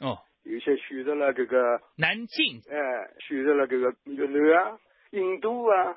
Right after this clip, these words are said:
Speaker 2: 就讲到新的东南亚市场来取代搿个大陆。大陆呢，一方面是政策高头个问题，一方面呢，
Speaker 1: 嗯。
Speaker 2: 是搿个本身也是搿个劳动力成本提高太快了。
Speaker 1: 嗯。
Speaker 2: 搿个资本搿个 <laughs> 回报率勿来三了，投入产出伊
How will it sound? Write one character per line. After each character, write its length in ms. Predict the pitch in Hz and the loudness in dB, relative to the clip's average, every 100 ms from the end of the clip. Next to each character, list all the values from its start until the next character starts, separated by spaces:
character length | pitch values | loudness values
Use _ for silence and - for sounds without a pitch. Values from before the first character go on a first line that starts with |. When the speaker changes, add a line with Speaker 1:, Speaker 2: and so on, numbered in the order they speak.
| - | -4
Speaker 2:
就 120 | 160 | -2
讲 140 | 180 160 | 0 0
到 260 | 208 202 196 | 2 2 2
新 260 | - 285 | -2 0
的 80 | 240 | 0
东 280 | - 277 269 | 0 -2 4
南 80 | 196 | 4
亚 140 | 127 | 4
市 120 | 95 | 0
场 100 | - - | -16 -4
来 260 | 131 139 139 | 2 2 2
取 340 | - - 151 | -4 -14 -10
代 80 | 147 | -2
搿 340 | 160 156 131 117 | 0 0 -2 -2
个 240 | 120 113 | -2 0
大 180 | - 95 | -4 -6
陆。 140 | 101 | -6
大 180 | - 151 | 2 6
陆 120 | 202 | 8
呢， 100 | 254 | 6
一 60 | 185 | 4
方 180 | 233 247 | 4 0
面 160 | 214 | -2
是 160 | 170 165 - | -10 -10 -2
政 160 | 170 | -2
策 100 | 160 | 0
高 160 | 196 147 | 0 0
头 80 | 117 | 0
个 80 | 101 | -4
问 160 | 85 80 | -8 -18
题， 120 | 269 _ _ | -20 _ _
一 80 | 147 | -2
方 220 | - 175 | 2 4
面 160 | 160 147 | 4 2
呢， 60 | 135 | 0
Speaker 1:
嗯。 180 | 123 123 | -2 -6
Speaker 2:
是 120 | 117 | -6
搿 20 | |
个 360 | 110 113 98 95 _ _ - | -4 -4 -4 -10 _ _ -6
本 160 | 135 | -6
身 120 | 147 156 | -4 -2
也 180 | 107 | -2
是 140 | 107 113 | -2 -6
搿 120 | 107 | -6
个 100 | 104 | -4
劳 180 | 107 101 | -4 -6
动 200 | 127 135 | -4 -2
力 140 | 120 | -2
成 160 | 110 113 | -4 -10
本 160 | 143 139 | -10 -12
提 120 | - | -12
高 160 | - 123 | -8 -6
太 100 | - | -6
快 180 | - 82 80 | -10 -10 -12
了。 120 | - _ | -14 _
Speaker 1:
嗯。 260 | 127 117 95 _ _ - | -10 -10 -10 _ _ -8
Speaker 2:
搿 80 | 156 | -6
个 60 | - | -6
资 180 | - | -6
本 160 | - 208 190 | 0 2 4
搿 100 | 165 | 4
个 220 | 165 156 160 | 6 4 2
<laughs> 200 | 165 202 | 0 2
回 120 | 151 | 2
报 140 | - 190 | 4 4
率 140 | 190 | 6
勿 100 | 147 | 4
来 140 | 123 135 | 0 0
三 160 | 120 | -2
了， 120 | 90 87 - | -4 -10 -4
投 80 | 123 | -2
入 180 | 127 160 | 4 2
产 240 | - 135 | 2 -4
出 160 | - 139 | 0 -2
伊 240 | 127 131 | -2 -8